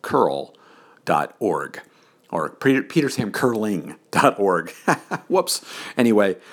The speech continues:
it's, uh, it's out there, and that's the club that we play at in Petersham, Mass, about forty-five minutes south of Keene, New Hampshire. Great little club, and we're quite happy there. Anyway, check it out. Check out curling. We love it.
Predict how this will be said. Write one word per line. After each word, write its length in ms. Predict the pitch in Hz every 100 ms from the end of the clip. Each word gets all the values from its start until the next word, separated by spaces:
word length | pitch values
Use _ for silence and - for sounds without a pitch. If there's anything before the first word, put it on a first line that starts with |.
| -
it's, 340 | - 110 - 117
uh, 140 | 95
it's 180 | 113 110
out 240 | 107 98
there, 220 | - 95 92
and 100 | 95
that's 220 | 101 -
the 80 | 104
club 320 | - 98 87
that 80 | 82
we 180 | 92
play 300 | 87 - 90
at 200 | 85 76
in 380 | - 87 82 82 -
Petersham, 380 | - 165 151 131
Mass, 240 | 123 95
about 240 | - - -
forty-five 400 | - 165 135 127
minutes 220 | 117 104
south 260 | 107 95 -
of 80 |
Keene, 240 | - 98 87
New 80 | -
Hampshire. 480 | - - - - - _ - - - -
Great 240 | 120 113
little 120 | 110
club, 300 | 95 - 120
and 160 | 87 85
we're 240 | 87 80
quite 300 | 78 - 92
happy 320 | - 82 - 76
there. 260 | - -
Anyway, 380 | - 165 113 78 - _ - _ _ _ _ _ _ - -
check 180 | - 123
it 60 | 127
out. 260 | 131 - - _ _
Check 180 | - 110
out 160 | 110 -
curling. 460 | 113 98 92 85
We 120 | - 95
love 180 | 85
it. 160 | 82 -